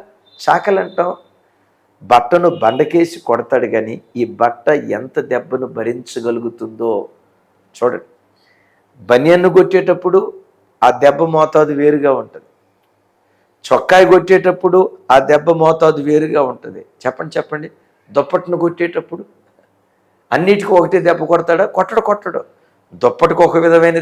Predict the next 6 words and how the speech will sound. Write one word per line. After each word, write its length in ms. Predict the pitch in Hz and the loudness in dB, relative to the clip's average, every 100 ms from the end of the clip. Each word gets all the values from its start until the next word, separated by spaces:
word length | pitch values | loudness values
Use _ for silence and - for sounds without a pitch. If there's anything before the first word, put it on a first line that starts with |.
| 160 | 0
దెబ్బ, 220 | 160 156 135 - _ _ _ - | 0 0 -2 -2 _ _ _ 2
ఆ, 100 | 190 208 - _ _ _ _ _ _ | 4 4 -2 _ _ _ _ _ _
బనియన్కు 440 | 98 143 175 180 165 | 2 4 4 2 2
ఒక 100 | 160 170 | 0 0
విధమైన 320 | 170 175 175 165 | 0 0 -2 2
దెబ్బ. 220 | 175 170 | 0 2